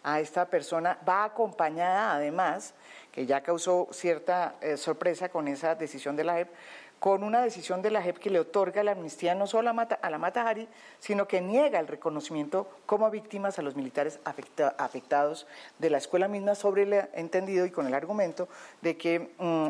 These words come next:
en ese contexto en que se hizo el atentado, pues ellos eran parte del conflicto y era un objetivo militar declarado,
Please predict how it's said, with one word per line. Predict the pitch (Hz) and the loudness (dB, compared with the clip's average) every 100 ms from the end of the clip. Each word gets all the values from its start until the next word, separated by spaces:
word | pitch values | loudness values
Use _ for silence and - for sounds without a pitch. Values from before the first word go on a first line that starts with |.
| 151 | 0
en | 165 | 0
ese | 170 - | 0 0
contexto | 226 185 202 - - | -2 0 0 -2 -8
en | |
que | 151 | -8
se | 175 | -8
hizo | 175 | -2
el | 180 | -2
atentado, | 180 180 156 151 160 - - - - | -2 -6 -2 0 0 -6 -18 -20 -4
pues | 147 143 - | -2 -2 0
ellos | 165 156 160 170 - - | 0 0 0 -2 -2 -2
eran | 165 170 | 0 -2
parte | 170 202 185 - 185 | -2 0 0 0 -2
del | 170 156 143 | -2 -4 -4
conflicto | 139 - 262 - - | -6 -2 -4 -4 -8
y | 117 147 | -2 0
era | 151 170 - | 2 0 -2
un | 180 175 | 0 0
objetivo | 175 165 - 165 | 0 -2 -2 -2
militar | 175 156 139 147 | -2 -6 -2 -2
declarado, | 135 156 160 180 190 - | -2 -4 0 2 0 -2